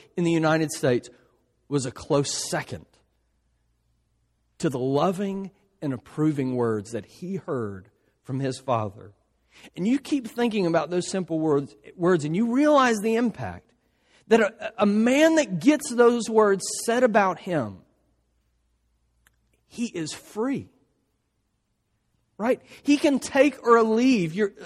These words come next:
or leave your, your accolades and your praise and your awards because they will always only be a close second.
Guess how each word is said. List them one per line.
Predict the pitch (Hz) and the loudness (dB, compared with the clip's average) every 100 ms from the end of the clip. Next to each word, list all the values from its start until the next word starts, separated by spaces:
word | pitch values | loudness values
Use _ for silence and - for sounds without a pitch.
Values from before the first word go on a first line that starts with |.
| - | 4
or | 233 208 | 6 6
leave | 220 269 254 214 - - - | 6 4 4 0 -8 -20 -6
your, | 170 233 226 208 | 4 6 6 4
your | 214 233 | 4 4
accolades | - 208 247 233 208 190 175 156 | 4 4 6 6 8 8 6 2
and | 170 180 | 0 4
your | 208 208 | 4 4
praise | - 220 220 220 214 | 2 6 8 6 2
and | 185 190 | -2 2
your | 190 | 4
awards | 196 180 208 202 | 4 4 4 4
because | 160 220 214 | 0 -2 4
they | 247 | 4
will | 247 - | 4 4
always | 247 302 320 269 | 6 8 6 4
only | 240 233 202 | 2 4 4
be | 185 175 | 6 4
a | 139 | 2
close | - 127 - | 0 -2 -2
second. | - 90 - | -8 -10 -14